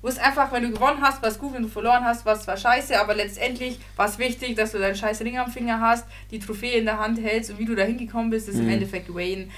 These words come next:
Speaker 1: Und heute musst du halt diese perfekte Season haben mit sechzehn null irgendwie und, äh, da durch den Super Bowl marschieren, dass du dann Hall of Famer wirst.
Speaker 2: Das Geile ist ja, weil du grad sagst, sechzehn null, ähm,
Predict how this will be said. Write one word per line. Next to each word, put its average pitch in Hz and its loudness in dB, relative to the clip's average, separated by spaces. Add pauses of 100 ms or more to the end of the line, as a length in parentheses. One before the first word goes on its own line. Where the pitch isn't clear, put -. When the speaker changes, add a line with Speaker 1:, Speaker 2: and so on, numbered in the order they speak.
(220)
Speaker 1:
Und 196 -4
heute 240 2
musst 226 0
du 233 2
halt 220 2
diese 220 0
perfekte 233 -4
Season 233 -2
haben 220 4
mit 214 2
sechzehn 220 -2
null 269 0
irgendwie 294 -2 (320)
und, 233 4
äh, 220 2
da 220 2
durch 226 -2
den 226 0
Super 302 -2
Bowl 214 2
marschieren, 240 -2
dass 233 -2
du 226 -4
dann 214 2
Hall 247 2
of 226 -2
Famer 233 -4
wirst. 190 0
Speaker 2:
Das - 12
Geile 185 12
ist 131 12
ja, 156 12
weil 139 12
du 147 12
grad 127 12
sagst, 143 12
sechzehn 147 12
null, 147 12 (420)
ähm, 143 12